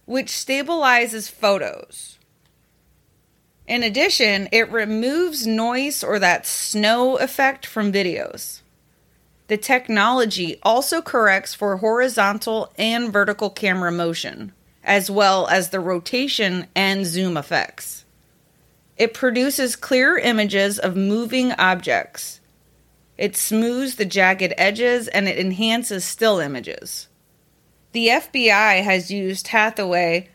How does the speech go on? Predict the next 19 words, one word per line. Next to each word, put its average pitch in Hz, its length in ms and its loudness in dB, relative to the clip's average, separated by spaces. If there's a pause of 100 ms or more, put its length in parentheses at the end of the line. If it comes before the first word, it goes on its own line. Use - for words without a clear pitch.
(140)
a 175 80 0
lot 160 440 0 (480)
for 185 120 -4
criminal 214 380 0
cases. - 680 -10 (840)
They 233 160 6
helped 269 320 2
refine 226 460 2
the 196 80 0
visar 208 480 4
technology, 180 880 -2
improving 196 640 -2
it 147 200 -4
so 196 200 -2
that 175 220 2
it 180 220 -2
could 233 320 0
be 214 240 -2
transferred 196 840 0